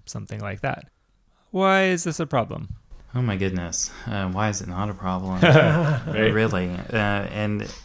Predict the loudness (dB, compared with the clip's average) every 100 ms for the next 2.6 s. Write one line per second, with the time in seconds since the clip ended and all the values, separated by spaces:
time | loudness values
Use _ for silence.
0 | -4 -4 -2 -2 0 0 -2 -6 -2 -2
1 | 0 0 0 0 -2 -2 -2 0 -2 -2
2 | -4 -2 -2 -4 -6